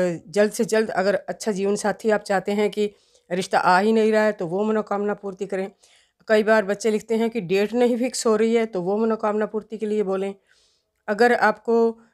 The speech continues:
कोई पसंद है, आप चाहते हैं कि फ़लाँ से मेरी शादी हो जाए, तो वो मनोकामना पूर्ति के लिए आप बोलें।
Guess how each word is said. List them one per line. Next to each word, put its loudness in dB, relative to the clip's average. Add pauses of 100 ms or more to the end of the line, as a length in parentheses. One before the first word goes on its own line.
(100)
कोई -2
पसंद 0
है, 2
आप -4
चाहते -4
हैं 0 (320)
कि -6
फ़लाँ 2
से -2
मेरी 2
शादी 0
हो 0
जाए, 0
तो -6
वो 0
मनोकामना 0
पूर्ति -10
के -10
लिए -8
आप -4
बोलें। -8